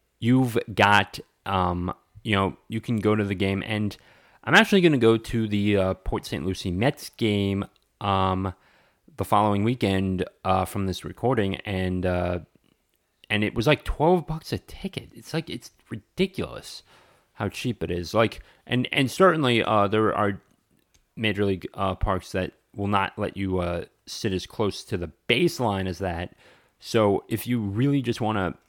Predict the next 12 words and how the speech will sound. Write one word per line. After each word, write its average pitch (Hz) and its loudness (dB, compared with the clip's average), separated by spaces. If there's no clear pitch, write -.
have 104 -4
a 90 0
cheap - -6
date, 98 -2
um, 92 0
not 101 2
have 101 2
to 104 0
worry 104 2
about 98 2
the - -16
prices, 113 -2